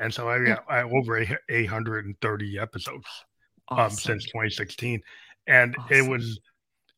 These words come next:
Speaker 1: you know, people say, "Oh, they only," I remember I was talking, I think Alex sent me something saying, you know, "They only go, like, twelve months at the max." And I'm like, "Well, I, I gone beyond that." <laughs> But,
Speaker 2: <laughs>
Speaker 1: but, um, yeah, you'd have too.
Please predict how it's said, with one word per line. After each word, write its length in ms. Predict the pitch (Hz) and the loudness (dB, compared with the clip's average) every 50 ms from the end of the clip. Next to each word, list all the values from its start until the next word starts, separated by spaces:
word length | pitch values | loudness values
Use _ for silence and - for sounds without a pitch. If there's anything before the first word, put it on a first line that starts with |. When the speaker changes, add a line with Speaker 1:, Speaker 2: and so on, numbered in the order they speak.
| _ - | _ -2
Speaker 1:
you 160 | - 151 151 143 | 4 6 6 6
know, 140 | 131 123 113 | 6 4 0
people 340 | 110 - 151 151 135 135 135 | 0 0 0 2 2 2 0
say, 100 | - 156 | 0 0
"Oh, 180 | 135 151 170 156 | 0 0 2 4
they 120 | 131 127 | 4 4
only," 300 | 135 147 143 135 131 - | 4 4 4 2 2 -2
I 60 | - | -4
remember 300 | 127 127 139 143 139 143 | -4 0 0 2 2 2
I 40 | 131 | 2
was 120 | 123 120 | 2 0
talking, 380 | - - 135 127 123 - 151 131 | 0 -2 -2 -2 -2 -4 -6 -8
I 120 | 123 117 | -8 -6
think 180 | 110 - 135 120 | -4 -2 -2 0
Alex 360 | 107 117 127 131 127 - - | 0 0 0 0 -2 -4 -4
sent 160 | - 123 117 | -8 -6 -6
me 80 | 110 104 | -6 -8
something 320 | - - 110 107 - 104 | -6 -6 -8 -6 -6 -8
saying, 240 | 92 - - 110 101 - - - _ - | -8 -6 -6 -8 -8 -8 -12 -14 _ -2
you 100 | 135 135 | 0 0
know, 60 | 131 | 2
"They 140 | 120 127 127 | 2 2 2
only 200 | 135 151 147 131 | 4 4 2 2
go, 160 | 120 127 143 | 2 2 2
like, 180 | 135 127 107 | 2 0 -2
twelve 260 | - - 131 127 120 107 | -2 -4 -4 -4 -2 -2
months 380 | 123 135 123 95 85 - - _ _ _ - | -2 -2 -2 -4 -8 -12 -18 _ _ _ -2
at 120 | 143 127 | -2 -2
the 80 | - - | -2 0
max." 560 | 110 123 131 131 104 92 - - - - - _ _ _ _ _ _ _ _ _ _ _ _ - | 0 0 0 0 -2 -6 -10 -12 -16 -18 -20 _ _ _ _ _ _ _ _ _ _ _ _ -2
And 120 | - 117 | 0 2
I'm 100 | 117 123 | 2 4
like, 360 | 127 120 113 110 101 - - _ _ _ _ - | 4 4 2 2 0 -4 -10 _ _ _ _ -8
"Well, 320 | 110 104 104 101 107 120 117 117 - 98 | -4 -2 -2 -2 -2 -2 -4 -4 -4 -2
I, 60 | 98 | -4
I 40 | 110 | -4
gone 200 | 117 - 120 120 110 | -2 -2 -4 -4 -4
beyond 300 | 107 104 107 107 107 107 | -4 -4 -4 -4 2 4
that." 180 | 127 135 120 - - - | 4 4 4 2 2 0
<laughs> 300 | 190 - - - 214 - - - 220 - 143 - - - - - - - - - - - - - - - 508 | 0 2 2 -2 -4 -4 -4 -8 -4 -4 -4 -4 -4 -10 -16 -20 -20 -16 -14 -12 -10 -8 -8 -2 6 6 6
But, 120 | 160 - - 523 - - - | 6 6 2 2 0 0 -2
Speaker 2:
<laughs> 220 | - 539 - - | -6 -6 -4 2
Speaker 1:
but, 160 | - 147 131 131 | 4 4 6 8
um, 320 | 131 131 123 120 117 113 _ _ _ - _ _ - | 8 6 6 4 0 -8 _ _ _ -20 _ _ -10
yeah, 160 | 180 165 147 | -4 -2 0
you'd 260 | 127 143 143 156 160 | 0 2 2 2 2
have 200 | 143 127 131 117 - - | 2 2 0 0 0 0
too. 180 | 165 160 123 | 0 0 0